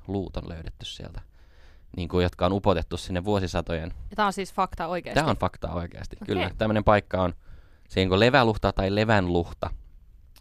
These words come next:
Speaker 1: Ja ilmeisesti tää Marko Hautalan kirja sit tulee keskittymään tämän, tota, leväluhdan ympärille. Ja sitten siinä oli myös, että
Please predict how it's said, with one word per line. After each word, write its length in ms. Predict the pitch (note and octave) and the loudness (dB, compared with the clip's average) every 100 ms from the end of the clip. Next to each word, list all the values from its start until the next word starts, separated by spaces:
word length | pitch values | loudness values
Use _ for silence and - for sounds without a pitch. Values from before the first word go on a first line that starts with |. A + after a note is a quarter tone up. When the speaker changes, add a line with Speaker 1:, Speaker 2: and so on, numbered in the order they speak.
| - - | -8 0
Speaker 1:
Ja 140 | F2 | 2
ilmeisesti 380 | F2+ F2 D#2+ - - | 2 0 -4 -8 0
tää 220 | F2+ F2 - - - - - - | 2 2 -2 -14 -20 -20 -16 -2
Marko 240 | G2 F#2 | 0 2
Hautalan 380 | F#2 E2 E2 E2 | 2 2 0 -2
kirja 260 | F2 E2 E2 | -4 -4 -6
sit 100 | - | -8
tulee 260 | F#2 F2 F#2 - - - - - - - - | -8 -8 -10 -12 -18 -20 -20 -20 -20 -20 -6
keskittymään 540 | - - - F2 E2 | -4 -4 -8 -8 -4
tämän, 260 | F2+ F2 F2 | -4 -4 -8
tota, 220 | F#2 G2+ - - - | -10 -12 -12 -18 -8
leväluhdan 580 | F#2+ F#2 F2+ F#2 F#2 F2 | -4 -4 -4 -4 -6 -4
ympärille. 540 | G#2+ F#2+ F#2 E2 F#2+ - - - - - - - | -2 -2 -4 -6 -10 -14 -20 -20 -20 -20 -20 -2
Ja 220 | A2 D3+ - - - - - - - - | 4 4 2 -14 -20 -20 -20 -20 -20 -8
sitten 340 | - - F#2+ | -6 -2 -2
siinä 180 | F#2 F#2 | 0 0
oli 100 | F2+ | 2
myös, 260 | F#2 F2+ F#2+ | 0 0 -2
että 320 | - F#2 | 0 2